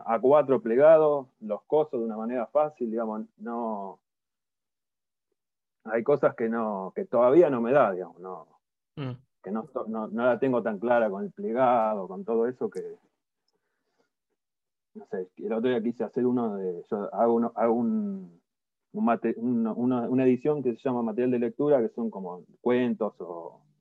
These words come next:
Speaker 1: poesía, que son autores que prestaron sus, sus textos y se reparten gratis en, en el puesto de la editorial.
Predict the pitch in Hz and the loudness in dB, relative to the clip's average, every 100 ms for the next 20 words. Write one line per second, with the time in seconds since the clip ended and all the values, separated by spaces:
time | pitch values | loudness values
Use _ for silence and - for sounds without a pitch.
0 | _ 90 92 117 127 127 - - _ _ | _ -8 -4 0 4 4 2 -6 _ _
1 | _ _ _ - - 120 120 - - - | _ _ _ -14 -6 -4 -4 -6 -16 -4
2 | 113 104 139 135 123 113 117 - 131 127 | -2 4 4 4 2 -4 -2 2 2 2
3 | 135 127 - _ - 110 - 143 139 156 | 0 0 -6 _ -12 -10 0 2 2 -2
4 | 156 - 92 98 98 92 98 95 123 120 | -2 -6 -10 -10 -8 -8 -6 0 0 2
5 | 120 117 127 131 120 - 92 175 - - | 2 2 0 -2 -4 -6 -8 -12 -18 -18
6 | 196 123 - 104 104 104 107 98 | -6 -4 -2 -2 -2 -2 -4 -4